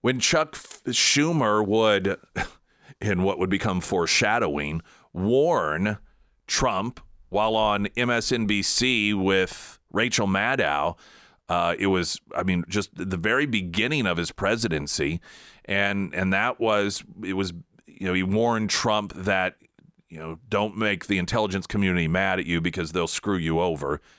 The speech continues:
which, of course, we've seen that come to fruition. But that was all because Trump had made the decision, "I don't need a daily briefing from the intelligence community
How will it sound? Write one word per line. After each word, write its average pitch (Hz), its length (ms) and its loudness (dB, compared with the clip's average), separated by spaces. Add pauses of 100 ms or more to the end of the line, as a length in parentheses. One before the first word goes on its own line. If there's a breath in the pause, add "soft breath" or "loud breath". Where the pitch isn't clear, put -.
which, 80 240 -4
of 76 80 -10
course, 80 340 -2
we've 80 220 -4
seen 80 240 -2
that 104 240 -2
come 76 360 -6 (880)
to 87 180 -6
fruition. 76 680 -2 (680 soft breath)
But 117 100 -2
that 135 140 2
was 170 140 0
all 143 140 2
because 120 640 0
Trump 147 240 0
had 160 100 -2
made 127 220 0
the 107 80 0
decision, 104 640 0 (720 soft breath)
"I 135 100 2
don't 185 180 0
need 160 180 2
a 131 60 2
daily 135 380 0
briefing 92 760 -2 (840)
from 135 140 0
the 147 100 2
intelligence 135 540 0
community 120 460 0